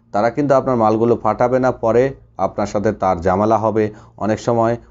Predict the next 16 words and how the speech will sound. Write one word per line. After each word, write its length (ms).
পুলিশ 300
পর্যন্ত 360
ফোন 180
করতে 320
হয় 220
টাকা 320
ওঠানোর 460
জন্য। 340
So, 200
এই 160
মুহূর্তে, 500
আহ, 180
কার্গো 320
না 160
পাঠানোটাই 760
উত্তম। 500